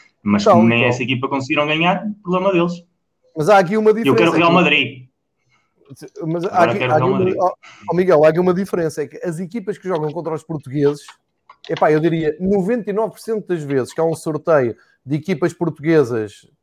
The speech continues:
Speaker 2: eu vou falar já na fase eliminar, não é? Sai do, do outro lado, seja com quem for uma equipa portuguesa, há sempre um, um, uma, um equilíbrio na reação. Por um lado, às vezes, eh, pontualmente, há ali umas reações,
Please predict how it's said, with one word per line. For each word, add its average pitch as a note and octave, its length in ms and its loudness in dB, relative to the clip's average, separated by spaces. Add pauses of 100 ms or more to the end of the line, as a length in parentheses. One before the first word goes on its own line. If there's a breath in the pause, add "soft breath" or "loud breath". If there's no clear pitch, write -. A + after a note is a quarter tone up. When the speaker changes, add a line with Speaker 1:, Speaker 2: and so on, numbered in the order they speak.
(520)
Speaker 2:
eu G#3 140 -4
vou B3 120 2
falar A#3+ 280 2
já A3 120 2
na G#3 120 0
fase G#3 240 2
eliminar, E3 420 2
não B2 140 -4
é? D#3+ 100 -6 (260 soft breath)
Sai A3 320 4
do, G3 300 2
do F3 140 -2
outro G#3 260 4
lado, E3+ 240 4
seja B3 320 0
com C4 160 -6
quem A#3 100 2
for G3+ 140 2
uma F#3+ 80 0
equipa F#3 240 -2
portuguesa, D#3 420 -4 (800 soft breath)
há C#4+ 140 0
sempre A#3 380 0
um, A#3+ 120 -4
um, G#3 460 -4
uma, G#3+ 340 6
um G#3 220 0
equilíbrio G#3 1000 -2
na A3+ 140 0
reação. G3+ 720 0
Por G3+ 100 0
um G#3 100 2
lado, G#3 340 0
às C#3 240 -2
vezes, A3+ 420 2
eh, B2 440 -8
pontualmente, G3 600 2
há F#3+ 60 2
ali F#3 160 0
umas F3 240 -2
reações, F#3 640 -2